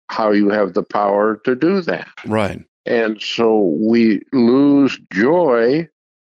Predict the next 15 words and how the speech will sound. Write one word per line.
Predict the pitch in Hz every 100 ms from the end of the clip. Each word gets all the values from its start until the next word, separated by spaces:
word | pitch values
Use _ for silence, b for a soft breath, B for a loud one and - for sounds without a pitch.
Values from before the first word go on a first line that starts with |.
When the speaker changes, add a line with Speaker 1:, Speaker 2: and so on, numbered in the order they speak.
| _
Speaker 1:
when | - 117 117
we're | 117
not | 117 117 120
active | 120 120 - 123 107
in | 110 98
sharing | - 113 104 98
our | 95 87
faith. | - 90 87 131 - _ _ _ _ _
We, | 110 113 113 95 - _ _ _ -
we | 113 107
lose | 113 123 120 113 - - - _ _ _ _ _ _
the | 113 107
relationship | 101 101 117 151 - 123 113 120 110 -
with | 98
Christ | - 123 123 123 -